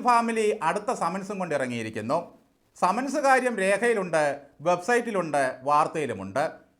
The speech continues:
ഇ ഡി സമ്മതിക്കുന്നുമുണ്ട്. പക്ഷേ സമൻസ് ആർക്ക് കൊടുത്തു, ആര് വാങ്ങി, ഒരു ഊഹവുമില്ല.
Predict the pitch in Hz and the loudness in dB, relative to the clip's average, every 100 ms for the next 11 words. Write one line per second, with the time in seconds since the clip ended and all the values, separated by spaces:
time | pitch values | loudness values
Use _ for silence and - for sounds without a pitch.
0 | 190 240 269 226 196 180 196 185 165 131 | -6 -4 -2 -2 -2 -2 -4 -4 -6 -6
1 | 95 101 160 - - _ _ _ 165 170 | -6 -2 -2 -4 -14 _ _ _ 0 2
2 | 254 233 202 233 277 226 202 240 311 247 | 2 2 2 2 0 2 4 2 0 0
3 | 202 196 185 185 151 170 214 208 160 147 | 0 0 -2 0 2 2 2 4 4 4
4 | 139 131 131 151 190 143 139 135 110 90 | -2 -8 -6 -4 -2 -4 -4 -4 -4 -4